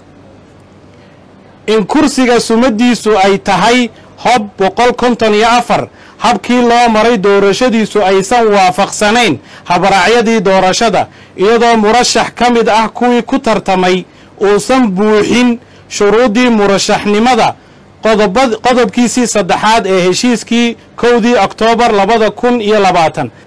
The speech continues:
Sidaa darteed, natiijada kursigaas oo ka dhacday Baydhabo sagaal iyo labaatankii Noofembar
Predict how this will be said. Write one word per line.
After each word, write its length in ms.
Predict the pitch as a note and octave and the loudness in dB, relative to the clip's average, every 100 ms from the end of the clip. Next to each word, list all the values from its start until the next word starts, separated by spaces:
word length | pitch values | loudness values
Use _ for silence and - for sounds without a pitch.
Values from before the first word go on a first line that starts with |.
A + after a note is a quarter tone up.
| - | -20
Sidaa 360 | - A#3 A#3 A#3 | -6 0 2 2
darteed, 440 | B3+ - B3 A#3 | 0 2 0 2
natiijada 640 | A3 - A3 F#3+ C4 A#3 | 0 0 -2 0 0 0
kursigaas 880 | - C4+ C4+ - A3 G#3 A#3+ B3 - - - | 0 0 0 0 0 2 2 0 -2 -14 -4
oo 180 | F#3 G3 | -2 0
ka 180 | A#3+ | 0
dhacday 440 | A#3+ G#3 F#3 G#3+ A#3 | 0 0 2 2 0
Baydhabo 480 | F#3+ F#3 F3+ F#3 A3+ | 2 0 0 0 0
sagaal 340 | G#3 G3+ A#3 | 0 0 2
iyo 80 | A3 | 2
labaatankii 500 | G3+ G3 A3+ A3+ A3+ | 2 0 0 -2 -2
Noofembar 580 | A3 G3 F#3+ A#3+ A#3 A3+ | 0 0 0 0 0 -2